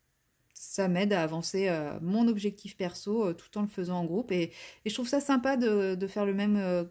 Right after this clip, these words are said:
colo à plusieurs. Après, je me mets aucune pression. Si le colo me parle pas, bah, je le fais pas. Je sais plus quel jour, euh, il y avait, euh, quel mois, c'était, euh, c'était ce, ce personnage-là qu'il fallait colorier.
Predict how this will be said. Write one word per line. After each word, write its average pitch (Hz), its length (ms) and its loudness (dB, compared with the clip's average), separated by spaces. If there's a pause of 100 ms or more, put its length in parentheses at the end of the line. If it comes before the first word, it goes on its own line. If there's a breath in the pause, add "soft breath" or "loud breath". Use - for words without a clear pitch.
colo 214 260 0
à 185 220 2
plusieurs. 190 520 -2
Après, 190 220 -4
je 220 80 0
me 196 80 2
mets 180 160 -2
aucune 208 300 -2
pression. 208 340 -6
Si - 160 -10
le 180 80 -8
colo 196 240 -2
me 202 140 2
parle 170 260 -4
pas, 214 260 -6 (500 soft breath)
bah, 180 60 -2
je 175 120 -2
le 220 80 0
fais 214 160 0
pas. 190 260 -4 (240)
Je 202 140 -2
sais 202 180 0
plus 262 220 -4
quel 233 240 2
jour, 233 380 0
euh, 190 120 2
il 180 80 -2
y 185 40 2
avait, 185 360 2
euh, 151 640 -2 (1800 loud breath)
quel 214 180 8
mois, 220 360 6
c'était, 220 560 -2
euh, 175 280 -4 (380)
c'était 226 320 -4
ce, 220 460 0
ce 208 140 -4
personnage-là 226 600 2
qu'il - 120 -10
fallait 180 180 0
colorier. 185 360 0